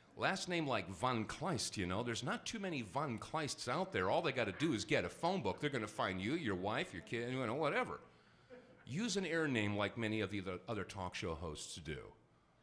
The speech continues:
I said, "Okay." So I chose my grandmother's maiden name. It had sort, sort of rolled tri-, trippingly off the tongue. Dave Riddell, yeah.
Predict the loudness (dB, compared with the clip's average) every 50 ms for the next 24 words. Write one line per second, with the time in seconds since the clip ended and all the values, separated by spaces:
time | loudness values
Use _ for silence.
0 | -20 -20 -20 -12 -6 -4 -4 -4 -2 -2 0 0 0 0 0 0 0 0 0 0
1 | 0 0 0 0 0 0 0 0 2 2 2 2 0 0 -2 -4 -2 -2 -2 0
2 | 0 0 0 -2 -2 0 0 -2 -2 -2 -2 -2 -2 -2 -2 -2 0 0 0 0
3 | 0 -2 -4 -4 -4 -4 -4 -4 -4 -2 0 0 -2 -2 -2 -6 -6 -6 -6 -8
4 | -10 -12 -12 -10 -6 -4 -2 0 0 0 -2 -4 -6 -10 -12 -14 -14 -14 -16 -16
5 | -16 -14 -10 -8 -6 -4 -4 -2 -2 -2 -2 -2 -2 0 -2 -2 -4 -6 -8 -12
6 | -12 -10 -6 -4 -4 -6 -6 -10 -14 -18 -18 -20 -20 -20 -20 -20 -20 -20 -14 -10
7 | -2 4 6 6 6 6 6 4 2 0 -2 -2 2 2 2 4 4 2 0 0
8 | -2 -4 -6 -10 -10 -10 -8 -6 -4 -4 -4 -6